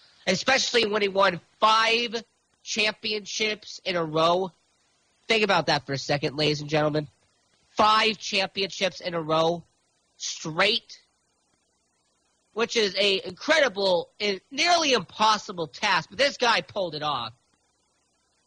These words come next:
And then he went and won, I believe, six championships in the span of nine years, which was am-, just amazing and one of the greatest streaks of all time. But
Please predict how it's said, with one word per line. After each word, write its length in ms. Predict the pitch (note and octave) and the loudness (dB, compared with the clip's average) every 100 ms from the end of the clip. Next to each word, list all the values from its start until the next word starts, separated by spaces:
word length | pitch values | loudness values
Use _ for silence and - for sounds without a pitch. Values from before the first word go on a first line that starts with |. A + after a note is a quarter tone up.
| _ _ _ | _ _ _
And 160 | - C4 | -4 0
then 160 | D4+ | 2
he 120 | C#4 B3 | 2 0
went 260 | B3+ A3+ | 0 -2
and 120 | G#3 | -4
won, 340 | G#3 G#3 G3 F#3 | -2 2 2 2
I 160 | F3 | -2
believe, 600 | F#3 E3+ F3 F3+ F3+ F3 | -2 -4 -8 -2 -2 -2
six 760 | - - - - - C4+ C4+ - | -6 -10 -10 -10 0 0 0 -8
championships 920 | - A3+ G#3+ - F#3+ E3+ - F3+ F3 | -4 -2 -2 -2 -4 -4 -2 -2 -2
in 60 | F#3 | -10
the 60 | E3 | -12
span 340 | - F#3+ F#3 | -4 -2 -2
of 80 | E3 | -4
nine 440 | D#3+ F3+ F3 D#3+ | 0 0 2 -2
years, 680 | D#3 D#3+ D#3 C3+ B2+ B2 - _ _ _ _ _ _ _ | -4 -2 0 -2 -4 -6 -14 _ _ _ _ _ _ _
which 240 | F3+ F#3 | -2 0
was 240 | F#3+ F#3+ E3+ | 2 2 2
am-, 280 | F3+ F3 F3+ | -2 -2 -4
just 200 | G3 - | -4 -4
amazing 760 | D#3+ F3 F#3 D#3+ C3 A#2 A2 - | -4 0 2 2 0 -4 -6 -10
and 120 | - F3 | -4 0
one 100 | G#3 | 2
of 80 | |
the 60 | F#3 | 0
greatest 460 | - G3 G#3 F3+ - | 0 0 2 0 -4
streaks 480 | - F3+ F3 - | -8 -4 -4 -4
of 120 | D#3 D3 | -4 0
all 180 | D3 | 0
time. 480 | C3+ - C#3+ A#2 G#2+ - _ _ _ _ | -2 -4 -4 -4 -8 -14 _ _ _ _
But 280 | - C4+ C#3+ | 2 2 0